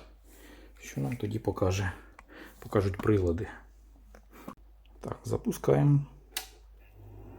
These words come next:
Запустився.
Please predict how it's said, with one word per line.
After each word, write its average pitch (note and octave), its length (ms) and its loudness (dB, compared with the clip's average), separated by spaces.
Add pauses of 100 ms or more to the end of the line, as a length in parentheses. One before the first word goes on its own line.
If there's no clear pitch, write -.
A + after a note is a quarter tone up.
(3000)
Запустився. B2 720 0